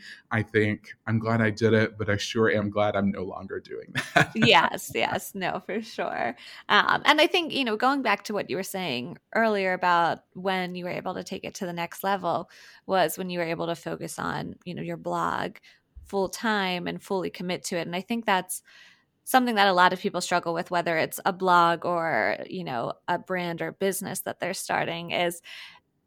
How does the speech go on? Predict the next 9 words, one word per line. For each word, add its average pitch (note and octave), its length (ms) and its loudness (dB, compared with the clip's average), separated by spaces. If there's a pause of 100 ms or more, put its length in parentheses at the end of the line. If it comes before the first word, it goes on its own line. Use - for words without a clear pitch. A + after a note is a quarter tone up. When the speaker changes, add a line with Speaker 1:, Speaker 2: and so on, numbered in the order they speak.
(180)
Speaker 2:
you A3 120 4
know, F#3+ 60 0
you G3 140 0
don't A3 160 2
wanna G3+ 160 2
take F#3+ 260 -4
that - 200 -2
leap - 320 -10
because E3+ 680 -4